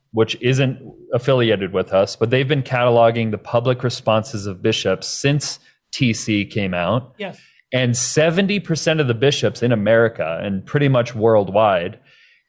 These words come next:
Speaker 1: haven't restricted any Latin masses.
Speaker 2: Wow.
Speaker 1: If you, if it's a problem,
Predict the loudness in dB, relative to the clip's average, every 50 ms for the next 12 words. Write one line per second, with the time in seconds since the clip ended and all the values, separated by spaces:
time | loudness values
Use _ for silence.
0 | _ _ _ _ -8 -4 -2 -2 0 2 0 0 2 2 0 0 0 0 -2 -2
1 | -2 0 0 2 2 2 2 0 0 0 0 2 2 2 4 4 4 4 4 2
2 | 0 -2 -2 0 0 2 2 0 -2 -4 -6 -10 -10 -12 -14 -18 -20 -10 _ 0
3 | 0 2 2 0 -2 -4 -8 -14 -20 -20 _ _ _ _ _ _ -4 -2 -2 0
4 | -2 -2 0 2 2 2 4 4 4 4 4 2 0 0 0 -2 0 2 4 4
5 | 4 4 4 2 2 2 0 -2 -4 -6 -8 -10 -14